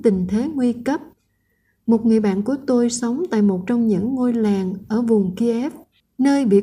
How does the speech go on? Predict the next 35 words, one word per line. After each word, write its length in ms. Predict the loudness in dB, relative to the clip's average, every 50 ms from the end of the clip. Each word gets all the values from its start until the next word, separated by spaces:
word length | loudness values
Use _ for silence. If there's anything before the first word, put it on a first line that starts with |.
| 2 0
quân 200 | 0 0 2 2
đội 180 | 2 0 2
Nga 240 | 2 2 2 2 0 0
chiếm 320 | -2 -2 -2 -2 -2 -2
đóng 340 | 0 0 0 -2 -2 -4 -6 -8 -6 -4
ngay 340 | 0 0 2 0 0 0 0
từ 100 | 0 2
đầu 260 | 2 2 0 -2 -2 -2
cuộc 160 | -2 -2 -2 -4
chiến. 460 | -4 -2 0 0 0 0 -2 -4 -6 -8 -8 _ _ _ _ _ _ _ _ _ _ _ _ _ _ -2
Trong 180 | 0 2 2
một 140 | 2 2 0 0 0
thời 200 | 2 2 2 4
gian, 440 | 2 2 2 2 2 0 0 -2 -4 -8 -14 -18 _ _
chị 280 | -2 2 2 2 2 0
ấy 180 | -2 -2 -2 -2
cùng 300 | 0 2 2 4 4 2
gia 100 | 2 2
đình 240 | 2 2 2 2
đã 160 | 0 -2 -4 -4 -2 -2
trốn 280 | -2 -2 0 -2 -4 -2 -2
trong 200 | 0 0 2 0
một 200 | 0 -2 -4 -4 -4
căn 160 | -2 -2 0
hầm 480 | 0 0 0 2 2 0 -2 -4 -8 -12 -16 -20 _ _ _ _ -4
và 220 | 0 2 2 2
họ 200 | 2 2 0 0 0 0
không 180 | 0 0 0
biết 200 | 0 -2 -2 0
nên 240 | 0 0 2 0 0
chạy 240 | -2 -2 -2 -2 0
đi 320 | 0 0 2 2 2 0
hay 160 | 0 -2 -2
ở 160 | -2 -2 -2 -2
lại. 520 | -2 0 -2 0 -2 -2 -2 -4 -4